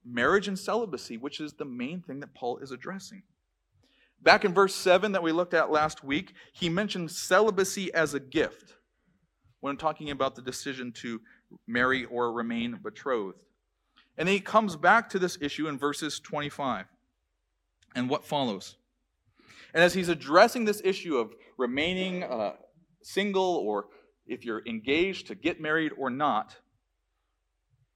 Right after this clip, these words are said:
he says this in verse thirty-five. He says, "I offer this counsel to you, not to lay a restraint upon you." And the literal language there is not to put a noose around your neck. He is saying, "I am not seeking to bind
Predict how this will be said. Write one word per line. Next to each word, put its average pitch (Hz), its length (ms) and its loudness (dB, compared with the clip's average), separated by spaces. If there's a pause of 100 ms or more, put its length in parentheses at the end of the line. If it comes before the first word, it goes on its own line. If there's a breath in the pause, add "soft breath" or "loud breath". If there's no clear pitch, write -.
(260)
he 165 180 -10
says 175 340 2
this 156 220 -2
in 139 80 -6
verse 143 220 0
thirty-five. 131 460 -2
He 131 80 -12
says, 131 280 -2
"I 131 100 -8 (140)
offer 208 280 -2
this 156 220 -2
counsel 202 560 -4
to - 160 -14
you, 104 220 -12 (640)
not 160 440 4
to 180 120 -2
lay 156 240 2
a 165 60 2
restraint 117 560 -6
upon 107 320 -8
you." 98 200 -16 (680 soft breath)
And 127 100 -8
the 131 60 4
literal 185 340 8
language 170 380 2
there 147 200 6
is 127 120 -2
not 156 260 4
to - 60 -12
put 160 180 -2
a 147 40 0
noose 160 340 -6
around 127 380 -2
your 117 100 -8
neck. 101 240 -6 (220 loud breath)
He 165 140 0
is 151 120 2
saying, 143 260 0
"I 180 140 6
am 175 160 -2
not 147 240 4
seeking 196 400 -8
to 127 120 -10
bind 127 520 0